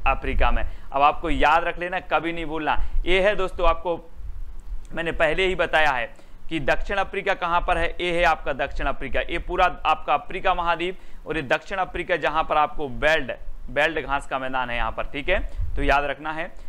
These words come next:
अगला देखते हैं, पम्पास घास का मैदान कहाँ पर स्थित है। पम्पास,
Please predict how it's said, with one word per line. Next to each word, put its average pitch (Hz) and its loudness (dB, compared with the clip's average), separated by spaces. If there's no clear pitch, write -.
अगला 202 2
देखते 208 -2
हैं, 208 -6
पम्पास 190 2
घास 170 -2
का 190 0
मैदान 175 0
कहाँ 156 0
पर 147 0
स्थित 131 0
है। 127 -2
पम्पास, 170 4